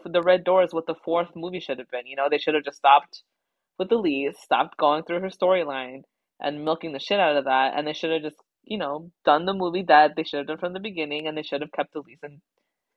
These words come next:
you know, Tuck his specs out of it. Not that I don't love them, 'cause I do. It's just like, I mean, you were gonna get rid of them from the beginning, you know, then you should have done that. Elise died in the first movie,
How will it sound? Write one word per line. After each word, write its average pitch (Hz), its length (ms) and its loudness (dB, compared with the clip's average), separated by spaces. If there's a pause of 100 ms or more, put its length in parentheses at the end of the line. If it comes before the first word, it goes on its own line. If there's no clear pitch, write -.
(140)
you 156 100 -6
know, 135 120 -2
Tuck 139 220 -10
his 156 120 -6
specs 135 320 -2
out 285 180 8
of 214 80 0
it. 139 140 0
Not 180 200 0
that 269 100 6
I 254 100 6
don't 220 220 -2
love 269 220 0
them, 160 400 -6 (480)
'cause 185 100 -6
I 226 120 -4
do. 208 500 -8 (600)
It's 214 200 -8
just 220 260 -8
like, 214 500 -4 (500)
I 220 100 -2
mean, 214 240 -10
you 202 100 -10
were 214 100 -6
gonna 214 180 -6
get 175 200 0
rid 196 120 0
of 202 100 -2
them 175 160 -6
from 175 160 -12
the 165 60 -8
beginning, 135 460 -8
you 139 60 -8
know, 143 160 -4
then 147 160 -2
you 143 60 -6
should 143 160 -4
have 139 180 -8
done 143 160 4
that. 117 160 -6
Elise 185 300 0
died 175 380 6
in 147 80 -6
the 139 100 -6 (160)
first 165 380 0
movie, 139 580 -10